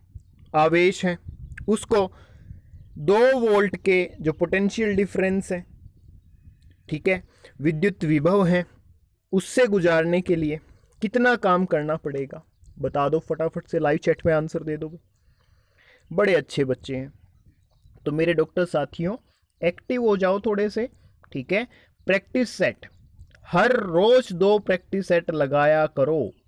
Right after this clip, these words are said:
आपको मैंने practice set काफ़ी सारे provide कर रखे हैं और आगे भी भविष्य में भी करता रहूँगा। तो आदत बना लो दो practice set रोज लगाने की और हर एक chapter की एक एक class daily देखने की। चाहे आपने वो चीज़ें कर ली हो,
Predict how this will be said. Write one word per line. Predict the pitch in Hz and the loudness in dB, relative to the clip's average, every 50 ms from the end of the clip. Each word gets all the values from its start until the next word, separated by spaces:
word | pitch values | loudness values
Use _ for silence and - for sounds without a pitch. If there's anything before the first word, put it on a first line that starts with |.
| _ _ _ - | _ _ _ 0
आपको | 156 156 170 165 - - 185 | 0 2 0 0 0 -2 0
मैंने | 180 180 180 190 196 190 | 0 2 2 0 0 -2
practice | - _ - 175 175 - - 202 190 - | -4 _ -4 -4 -4 -2 -4 -4 -2 -2
set | 185 180 - | -4 -4 -2
काफ़ी | - 185 180 180 202 185 | 0 0 0 0 0 0
सारे | - 175 160 151 | 0 0 0 0
provide | - 143 139 127 127 127 127 117 120 | 0 -2 0 2 2 2 0 -2 -4
कर | 113 107 | -4 -4
रखे | 107 - - - | -4 -4 -2 0
हैं | 170 180 | 0 2
और | 180 | 2
आगे | 185 202 208 233 233 | 2 0 2 0 0
भी | 226 208 | 0 0
भविष्य | 175 156 147 147 147 - - 214 | 0 0 0 -2 -2 -2 -2 0
में | 208 202 190 | 2 2 2
भी | 180 | 2
करता | 151 127 - - 113 107 | 0 -2 -4 -4 -6 -6
रहूँगा। | 101 98 95 95 92 - - - - - _ _ _ - | -6 -6 -8 -10 -14 -18 -20 -20 -20 -20 _ _ _ -2
तो | 170 175 | 0 2
आदत | 170 175 190 190 233 233 196 233 | 2 2 2 2 2 0 0 0
बना | 190 180 160 147 139 143 | 0 0 0 2 0 0
लो | 160 196 196 | 0 -2 0
दो | 165 170 180 190 180 | 0 2 2 2 0
practice | 180 180 180 180 _ _ 240 233 - - | 0 -2 -2 -2 _ _ -8 -6 -2 -2
set | 220 196 - - | -2 -2 -4 -6
रोज | 131 127 135 147 170 196 185 214 | -6 -2 0 0 0 0 0 0
लगाने | 208 202 190 202 196 202 208 214 | 0 0 0 0 -2 -2 -4 -6
की | 202 - 233 240 254 - _ _ _ _ _ - - _ - 165 | -8 -10 -12 -12 -12 -14 _ _ _ _ _ -20 -20 _ -4 -4
और | 170 - | -4 -4
हर | - - - 185 214 254 | -4 -2 0 2 2 2
एक | 262 269 262 - - | 2 0 -2 -6 -6
chapter | - 214 196 170 - - - 147 135 | -4 -2 -2 -2 -2 -4 -6 -6 -6
की | - - 127 127 127 143 175 202 208 - - - - - - - - - | -6 -8 -8 -6 -6 -6 -6 -8 -8 -10 -14 -20 -20 -20 -20 -12 -4 0
एक | 202 214 233 240 247 254 - - - - | 2 4 4 4 4 4 2 -4 -6 -2
एक | 180 160 160 - | -2 -2 -2 -4
class | - - 139 127 123 123 131 156 175 - - - - 143 143 143 | -6 -6 -2 0 0 2 0 0 -2 -4 -8 -16 -16 -14 -6 -2
daily | 175 202 226 240 254 247 | 0 2 2 2 2 2
देखने | 170 151 127 107 - 120 110 104 | 2 0 -2 -2 -4 -8 -10 -8
की। | - 123 131 | -10 -10 -8
चाहे | - - 196 190 214 240 | -4 0 2 2 2 2
आपने | 240 233 233 247 247 | 2 0 0 2 2
वो | 247 254 254 | 4 4 2
चीज़ें | 240 - 220 240 262 240 | 2 0 -2 0 0 2
कर | - 240 240 247 | 2 2 2 2
ली | 226 170 127 107 | 2 0 -2 -4
हो, | 98 - | -6 -10